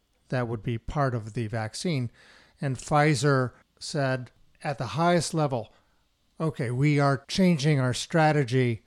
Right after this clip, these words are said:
to innovate and put everything we have into developing a vaccine for this virus."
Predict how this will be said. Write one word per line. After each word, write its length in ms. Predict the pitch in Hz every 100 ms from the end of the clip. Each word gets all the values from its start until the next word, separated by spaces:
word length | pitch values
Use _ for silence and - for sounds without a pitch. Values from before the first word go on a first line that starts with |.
| -
to 220 | 151 -
innovate 640 | 190 190 185 151 139 131 -
and 140 | 170 135
put 200 | 151 -
everything 460 | 151 170 175 156 139
we 160 | 131
have 640 | 113 202 220 160 131 127 - _ _ _ _
into 380 | 170 160 147 156
developing 580 | 139 131 135 123 135 123
a 40 |
vaccine 640 | 104 120 113 - 139 117 107
for 280 | - 113
this 440 | 104 104 95 - - - _ _ _
virus." 540 | - 98 92 76 -